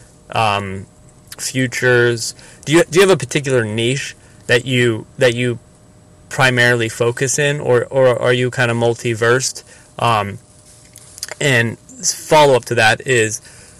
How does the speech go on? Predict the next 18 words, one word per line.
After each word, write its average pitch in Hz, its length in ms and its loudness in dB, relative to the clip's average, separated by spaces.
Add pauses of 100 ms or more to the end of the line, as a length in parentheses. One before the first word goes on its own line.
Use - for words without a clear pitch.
(880)
what 139 320 4 (100)
is, 139 400 -2
what 165 160 4
would 175 160 6
you 151 100 -2
say 143 220 4
is 131 140 2
kinda 127 260 0
your 123 580 4
shtick - 640 -2
or 127 140 2
your 120 160 2
strategy 117 640 0
or 107 80 0
your 107 140 -2
formula 107 580 -2
that, 104 400 -2
that, 107 240 -2